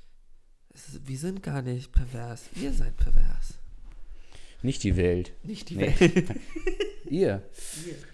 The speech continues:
Speaker 2: So, nee, wa-, äh, warte mal, was war mit Zitat? Irgendwas Lustiges wollte ich. Ach ja, genau. Fändest du, äh, zitiert werden ist geil, meintest du? Aber
Speaker 1: Nee.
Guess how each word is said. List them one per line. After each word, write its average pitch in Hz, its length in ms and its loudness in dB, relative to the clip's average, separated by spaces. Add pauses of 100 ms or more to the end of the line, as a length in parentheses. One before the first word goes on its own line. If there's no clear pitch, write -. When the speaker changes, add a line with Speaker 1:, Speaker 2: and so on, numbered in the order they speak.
(120)
Speaker 2:
So, 107 160 0
nee, 110 280 2
wa-, 101 120 -2
äh, 98 280 0
warte 104 120 -2
mal, 95 160 -4
was 110 140 -6
war 123 60 -4
mit 120 140 4
Zitat? 110 300 2
Irgendwas 113 340 -4
Lustiges 110 480 -6
wollte 104 140 -10
ich. 104 60 -16 (280)
Ach 98 120 -6
ja, 139 100 4
genau. 120 180 0 (300)
Fändest - 340 4
du, - 60 -6 (260)
äh, - 100 -8
zitiert 156 420 -2
werden 131 120 0
ist 120 200 -4
geil, 110 260 2
meintest 131 320 -2
du? 151 240 0 (240)
Aber 110 400 4
Speaker 1:
Nee. - 60 -8